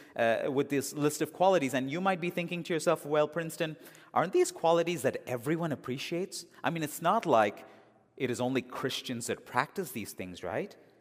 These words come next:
And you'd be right, partly, but I think there's a big difference. I think there's a big difference in the way that Christians view these qualities. See, while, while those of the world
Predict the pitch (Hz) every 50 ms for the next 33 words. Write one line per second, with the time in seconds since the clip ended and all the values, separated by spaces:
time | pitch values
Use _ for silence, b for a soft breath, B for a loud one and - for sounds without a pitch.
0 | _ _ _ - 127 143 170 185 330 330 320 113 87 78 87 117 180 - - -
1 | - - _ _ _ - - - 90 90 - 95 95 110 127 147 - b b b
2 | b b b b b b - 113 123 127 - 185 185 - 135 117 104 101 92 113
3 | 110 92 98 98 - - - 71 - - - - _ _ _ _ _ _ _ _
4 | _ _ _ _ _ _ _ _ _ _ b b b b b b b - - 147
5 | 151 143 135 127 107 110 98 95 92 85 123 147 147 123 147 156 147 - 113 98
6 | 95 110 117 - - - - _ _ _ _ _ _ B B B B 120 120 113
7 | 110 104 113 127 131 117 120 107 - - - 147 139 - - - - 110 104 104
8 | 104 - - - 104 92 98 104 110 107 98 90 98 101 - - - - 98 101
9 | 98 90 78 78 - - - - _ _ _ _ _ _ B B B B B B
10 | - - 156 160 139 139 139 135 135 135 131 - - - - - 110 117 120 120
11 | 117 110 113 143 185 226 220 - 226 170 - 170 143 131 139 123 110 92 87 92
12 | 117 131 -